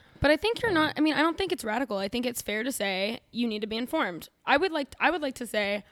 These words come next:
Speaker 1: I want everybody to vote, but I want everybody to do their research,
Speaker 2: Yeah.
Speaker 1: right? Um, hey, babe, do you wanna refill us, please? Thank you. Waiter Scott.
Speaker 2: Scott has wine too. He's here.
Speaker 1: Hi, Scott.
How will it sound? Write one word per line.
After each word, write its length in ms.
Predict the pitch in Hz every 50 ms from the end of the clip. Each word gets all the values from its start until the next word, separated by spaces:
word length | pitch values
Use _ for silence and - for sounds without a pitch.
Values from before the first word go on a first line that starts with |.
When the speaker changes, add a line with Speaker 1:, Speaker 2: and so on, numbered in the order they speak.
| _ _ -
Speaker 1:
I 80 | 240 285
want 160 | 339 370 339
everybody 340 | 302 254 254 226 214 208 208
to 80 | 202
vote, 240 | 196 - 135 117 -
but 80 | - 190
I 60 | 202
want 160 | 202 214 220
everybody 340 | 220 220 226 208 208 196 202
to 100 | 196 196
do 120 | 180 180
their 120 | 156 147 143
research, 600 | 117 - - - - 73 - - - - - - _
Speaker 2:
Yeah. 100 | - -
Speaker 1:
right? 260 | - 180 180 214 247 - _ _ _ _ _ - - - _
Um, 280 | - 247 240 233 - - -
hey, 120 | 262 302
babe, 260 | 247 269 269 262 -
do 80 | 254 294
you 80 | 302
wanna 160 | 294 277 294 302
refill 300 | 311 359 - - 220 214
us, 180 | 214 254 -
please? 300 | - - 302 320 - - - _ _ _ _ _ _ _ _ _ _ _ _ _ _ - - -
Thank 240 | 240 247 262 226 240
you. 260 | 240 240 233 233 240
Waiter 300 | - 233 226 226 226 226
Scott. 400 | 214 - - 208 151 131 - - _ _ _ _ - - _ _ _ _ _ - -
Speaker 2:
Scott 280 | - - - 107 82 87
has 120 | 95 85
wine 220 | 80 78 76 73
too. 120 | - - 78
He's 200 | 78 76 76 -
here. 200 | - 92 95 - _ _ _ _ - _ _ _ _ _ _ _ _ _ _ _ -
Speaker 1:
Hi, 80 | - 247
Scott. 320 | - - 226 214 208